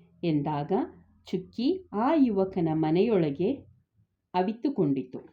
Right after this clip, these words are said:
ಆರು, ಹಳ್ಳದ ದಂಡೆಯ ಮೇಲಿನ ಊರು ಏನಾಯಿತು? ಉತ್ತರ, ಹಳ್ಳದ ದಂಡೆಯ ಮೇಲಿನ ಊರು ಬೆಳೆಯಿತು.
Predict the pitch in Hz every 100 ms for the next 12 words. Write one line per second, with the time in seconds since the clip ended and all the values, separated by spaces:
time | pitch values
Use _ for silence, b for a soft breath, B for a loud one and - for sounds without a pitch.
0 | - _ _ _ _ _ _ - 165 156
1 | 156 302 392 - _ _ - 240 269 302
2 | 311 311 208 196 202 247 240 233 180 170
3 | 160 170 - 196 254 262 247 - 175 160
4 | 143 139 135 135 175 143 - _ _ _
5 | _ _ _ _ - 147 - 160 254 381
6 | B B - 247 254 277 277 214 196 196
7 | 202 233 214 190 170 156 151 151 - 240
8 | 269 185 185 311 - 170 160 151 147 135
9 | 131 - 185 - -